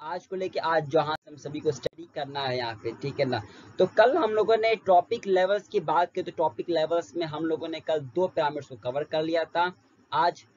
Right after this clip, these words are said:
समय है इस third pyramid को, इस तीसरे pyramid को समझने का। Pyramid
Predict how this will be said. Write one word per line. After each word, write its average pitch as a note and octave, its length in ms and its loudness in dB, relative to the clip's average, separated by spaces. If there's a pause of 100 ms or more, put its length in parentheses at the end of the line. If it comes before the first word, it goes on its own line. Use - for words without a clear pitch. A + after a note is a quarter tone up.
(140)
समय A3+ 440 -2
है G3+ 260 2 (280)
इस - 260 -8
third - 500 -2
pyramid F3+ 460 0
को, F3+ 260 -2 (240)
इस F3+ 180 -10
तीसरे A3 360 0
pyramid E3+ 460 0
को E3+ 160 -4
समझने D#3 440 -4
का। C#3 280 -2 (320)
Pyramid G3+ 420 2